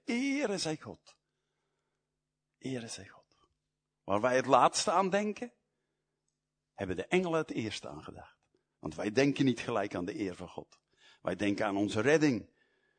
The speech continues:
Wij denken aan, ja, aan onze eer. Maar de engelen niet. Ere zij God. Dat is het eerste wat ze zeiden. En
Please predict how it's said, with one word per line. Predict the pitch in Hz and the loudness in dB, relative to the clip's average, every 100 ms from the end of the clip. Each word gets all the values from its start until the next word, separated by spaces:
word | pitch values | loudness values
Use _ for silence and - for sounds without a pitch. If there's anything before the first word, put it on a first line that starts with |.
| _ _ | _ _
Wij | - 95 | -8 -4
denken | 101 104 104 110 - | -2 0 -2 -4 -8
aan, | 101 98 95 - _ _ _ _ _ _ | -8 -6 -6 -10 _ _ _ _ _ _
ja, | - 92 92 - _ _ _ _ _ _ _ _ _ _ _ _ | -12 -10 -10 -14 _ _ _ _ _ _ _ _ _ _ _ _
aan | - - | -10 -2
onze | 151 175 196 | 0 0 0
eer. | 170 135 113 - - _ _ _ _ | -2 -4 -6 -16 -20 _ _ _ _
Maar | - 85 | -10 -10
de | - | -4
engelen | 123 131 113 95 | -2 -2 -4 -8
niet. | 78 _ _ _ | -12 _ _ _
Ere | - 233 214 185 | -2 0 0 -4
zij | 147 | -6
God. | 107 - | -12 -12
Dat | 107 | -10
is | 113 | -10
het | - | -6
eerste | 139 135 127 | -4 -4 -8
wat | 123 | -10
ze | - | -12
zeiden. | 113 - - _ _ _ _ _ _ _ | -14 -16 -18 _ _ _ _ _ _ _
En | 90 - | -12 -12